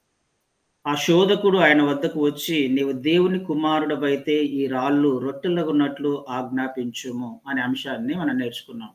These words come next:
ఈ రాళ్ళు రొట్టెలగున్నట్లు ఆజ్ఞాపించుము.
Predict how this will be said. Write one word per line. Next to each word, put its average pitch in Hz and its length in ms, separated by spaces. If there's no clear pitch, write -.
ఈ 135 120
రాళ్ళు 139 580
రొట్టెలగున్నట్లు 135 960
ఆజ్ఞాపించుము. 117 840